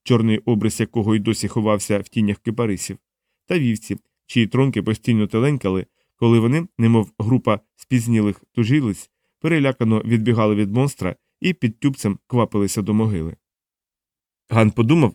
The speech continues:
що, можливо, доречно було би прочитати якусь із оригінальних поезій Кітса, але ж він звичайний політичний номенклатурник у гегемонії, без особливих талантів читання чи декламування віршів. Надто пізно він пригадав, що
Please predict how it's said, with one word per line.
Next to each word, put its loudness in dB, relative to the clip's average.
що, 2
можливо, 4
доречно 2
було 2
би 2
прочитати 0
якусь 0
із 0
оригінальних 2
поезій 0
Кітса, -6
але -2
ж -2
він 0
звичайний 0
політичний -2
номенклатурник -2
у 0
гегемонії, 0
без 0
особливих 0
талантів -2
читання -2
чи -4
декламування 0
віршів. -6
Надто 0
пізно -2
він 2
пригадав, 0
що -2